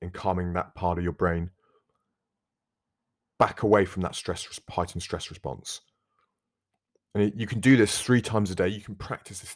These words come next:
three times a day. It will, it would take you, you guys can do the maths, each one,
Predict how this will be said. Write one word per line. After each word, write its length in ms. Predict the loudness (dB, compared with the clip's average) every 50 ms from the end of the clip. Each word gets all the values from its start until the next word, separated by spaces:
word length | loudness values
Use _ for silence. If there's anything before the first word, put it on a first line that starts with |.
| -12 -8
three 180 | -6 -6 -6
times 300 | -6 -6 -8 -8 -8 -6
a 40 | -4
day. 200 | -4 -4 -4 -4 -6 -8
It 100 | -10 -8
will, 160 | -8 -8 -10
it 80 | -10 -12 _ _ -14
would 140 | -14 -14 -14
take 380 | -14 -12 -10 -12 -12 -12 -14
you, 220 | -12 -12 -10 -12 -14 _ _ _ _ _ _ _ _ _ _ _ _ _ _ _ _ _ _ _ _ _ _ _ _ _ _ _ _ _ _ -12
you 180 | -8 -4 0
guys 200 | 2 2 2 0
can 140 | 0 -2 -2
do 100 | -2 0
the 80 | 0 2
maths, 460 | 2 2 0 0 -4 -6 -8 -8 -8 -12 _ _ _ _ _
each 280 | -6 -6 -6 -6 -4 0
one, 320 | 2 4 4 2 0 -2